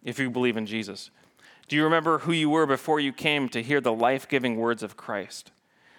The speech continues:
Do you remember coming to realize the meaninglessness of life and all of its problems and all, all of its sorrows? What was the point until you met Christ?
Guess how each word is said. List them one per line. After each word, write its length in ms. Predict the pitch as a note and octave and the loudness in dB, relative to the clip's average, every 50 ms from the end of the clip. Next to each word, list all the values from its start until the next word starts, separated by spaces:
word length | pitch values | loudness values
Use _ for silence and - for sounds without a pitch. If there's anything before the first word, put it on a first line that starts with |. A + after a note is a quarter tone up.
| _ _ _ | _ _ _
Do 80 | - D3 | -2 2
you 80 | D3+ D3+ | 2 4
remember 400 | D3+ D#3 D#3+ D#3+ D3+ D3+ B2+ - - - - - - _ _ _ _ _ _ _ _ _ - - | 4 4 4 4 2 2 0 -2 -6 -16 -20 -20 -20 _ _ _ _ _ _ _ _ _ -12 -2
coming 300 | - E3 E3 E3 E3 D3 | 0 2 2 2 0 0
to 200 | - D#3+ D#3 B2+ - | 0 -2 -2 -2 -6
realize 500 | - C3+ C3 D3 D#3 D3 C#3+ C3+ C3+ C3 | -6 -2 0 2 4 4 4 4 2 0
the 100 | - B2+ | 0 0
meaninglessness 960 | A#2+ A#2+ B2+ C3 D3 E3 F3+ E3+ D3 B2 A2 G#2 - - A2 E2 - - - - | 2 4 4 4 4 2 2 2 2 2 0 0 -2 -6 -8 -8 -8 -10 -12 -6
of 220 | - - A#2+ A2+ | -4 -4 -4 0
life 420 | A2+ A2 G#2 F#2 G2 - - - - _ - | 0 0 0 0 -2 -6 -14 -20 -20 _ -2
and 120 | A#2+ B2+ | 0 2
all 120 | B2+ C#3+ | 4 4
of 80 | D3+ C#3 | 4 2
its 140 | C3 - - | 0 -4 -8
problems 520 | - - - D3+ C#3+ C#3 C#3 C3 B2+ A#2+ | -8 -2 2 2 2 2 2 -2 -2 -2
and 80 | A#2+ A#2+ | 0 2
all, 220 | A#2+ C3 C3+ C3+ C3 - - | 2 2 2 0 -2 0 2
all 120 | B2+ C#3+ | 2 2
of 80 | C#3+ C3+ | 2 0
its 140 | A2+ - | -2 -4
sorrows? 560 | - - - B2+ B2+ B2+ A2 G2 G2+ G2+ - - _ _ _ _ _ _ _ _ _ _ - | -2 0 0 2 2 2 0 0 -2 -6 -10 -14 _ _ _ _ _ _ _ _ _ _ 0
What 160 | C#3 D#3+ E3 | 2 2 2
was 160 | F3+ F3+ D#3 | 2 0 0
the 80 | D3 D#3 | 0 -2
point 560 | - - - D#3+ F#3+ E3+ - - - - - _ _ _ _ _ _ _ _ _ _ _ _ _ _ _ - | -2 -2 -2 -2 -2 -2 -2 -6 -12 -20 -20 _ _ _ _ _ _ _ _ _ _ _ _ _ _ _ -12
until 260 | - A2 - D3 C#3 | -12 -8 -2 -2 0
you 120 | A#2+ A#2 A2+ | 0 0 -2
met 180 | A2 F#2 - | -2 -4 -4
Christ? 520 | - - - C3 F2 - - - - - | -6 -8 -8 -8 -8 -8 -12 -16 -18 -20